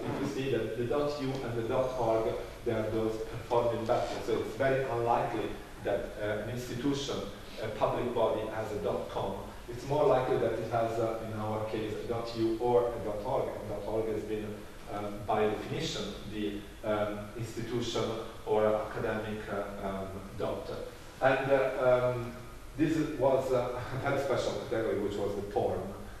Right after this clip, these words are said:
category, uh, to try to see if, uh, there were, you know, certain kind of content associated with us. But we were, uh, impressed with, um,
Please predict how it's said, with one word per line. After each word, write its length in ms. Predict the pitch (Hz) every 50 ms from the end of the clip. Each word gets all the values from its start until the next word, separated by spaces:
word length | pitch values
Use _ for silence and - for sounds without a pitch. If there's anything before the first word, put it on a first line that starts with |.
| - -
category, 520 | 117 117 - 123 - - - 98 - - - - - - - - - 117
uh, 200 | 113 110 110 110
to 140 | - 123
try 280 | 117 - 139 143 143 147
to 160 | 143 131 127
see 320 | - - 131 131 131 131 - 131
if, 220 | 131 - - - 127
uh, 120 | 120 -
there 100 | - 104
were, 160 | 110 110 107 -
you 180 | - - 104
know, 140 | 104 101 - - - -
certain 320 | - - 120 - - - 104
kind 200 | - 113 117 110
of 160 | 110 113 -
content 340 | 127 127 127 127 117 107 98 101 101
associated 600 | 101 - - 104 - 117 117 110 113 110 - - - - - - - - - - - -
with 140 | 127 127 123
us. 220 | 123 120 120 - -
But 240 | - - - - 139
we 140 | 165 185 175
were, 100 | 170 156
uh, 560 | - - - - - 123 117 120 120 120 139
impressed 320 | 131 - 151 160 156 - -
with, 460 | 127 - - - - - - - -
um, 220 | 107 110 110 110